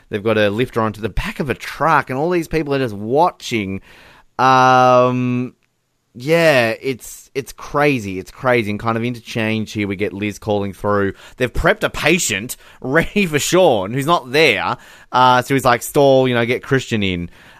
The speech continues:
Um, and just kind of, I'll add this here, and we'll talk about all, lump all these scenes together. Christian eventually comes in. Uh, he lives ten minutes away from the office. That's the first time we've kind of heard how close he lives to the office.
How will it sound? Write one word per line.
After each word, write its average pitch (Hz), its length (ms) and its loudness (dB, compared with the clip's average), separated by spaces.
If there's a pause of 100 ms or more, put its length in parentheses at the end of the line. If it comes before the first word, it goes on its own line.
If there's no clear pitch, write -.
(100)
Um, 110 520 4
and 113 160 -4
just 123 160 -4
kind 113 180 0
of, 107 80 4
I'll 104 140 6
add 107 140 2
this 104 200 -6
here, 98 180 -2
and 95 80 0
we'll 95 120 -4
talk 101 180 -2
about 95 140 0
all, 92 80 -2
lump 95 200 -2
all 92 80 -4
these 87 200 -2
scenes 90 180 -4
together. 90 300 0
Christian 95 320 -6
eventually 92 300 -4
comes 90 300 -4
in. 92 320 -2
Uh, 87 160 -4
he 92 120 -4
lives 95 180 -6
ten 123 220 -6
minutes 135 180 -6
away 113 160 2
from 101 140 -8
the 104 60 0
office. 104 260 -4
That's 90 160 -10
the 101 80 -12
first 104 180 -2
time 95 100 -4
we've 92 120 -6
kind 95 180 -2
of 92 60 -8
heard 95 160 0
how 90 100 0
close 98 240 -2
he 87 60 -8
lives 92 160 -4
to - 80 -14
the 95 80 0
office. 92 360 0